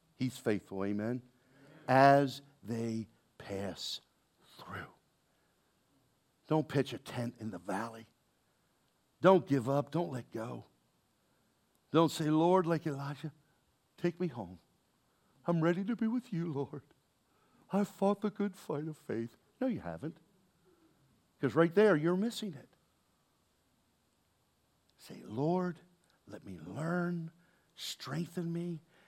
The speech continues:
empower me," and then speak, I will make it to the finish line. I will fulfill that which he has prepared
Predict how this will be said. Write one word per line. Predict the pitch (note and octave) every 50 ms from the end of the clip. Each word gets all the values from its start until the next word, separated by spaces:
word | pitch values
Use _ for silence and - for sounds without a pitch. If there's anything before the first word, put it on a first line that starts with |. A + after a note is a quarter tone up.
| _ -
empower | - - - - - - B2 D#3 E3 D#3+ E3 E3
me," | E3 E3+ E3 E3 E3+ D3+ - - _ _ _ _ _ _ _ _ _ _ -
and | B2 B2 A#2+
then | B2+ A2+ G#2 F#2
speak, | - - - C3+ B2 - _ _ _ _ _
I | - C3+ C3+ C3 A2+ - - - - _ _
will | - G#2 A#2+ A#2+ G2 E2 D#2 - _ _ _ _ -
make | G2+ G2+ F#2+ - -
it | F2 - _ _ _ _ _ -
to | -
the | G#2 - -
finish | - - - - - - - - -
line. | - - - - _ - - - - - - - - - - - - - - _ _ _ _ _ -
I | G#2+ A#2 B2+ C3+ C3
will | A#2+ A#2+
fulfill | A2+ - A#2+ A2+ - - - B2+ A2 F#2 - - _ _ _ _ _ _ _ _ _ _ _ _ _ -
that | A2 A#2 B2 B2 -
which | D#3+ G3 F#3 - - - - _ _
he | - - D#3+ D3 D3+ D3
has | A#2+ G#2+ A#2 G#2+ G#2 - -
prepared | - - - - _ - - - G#2 G2 F2+ - -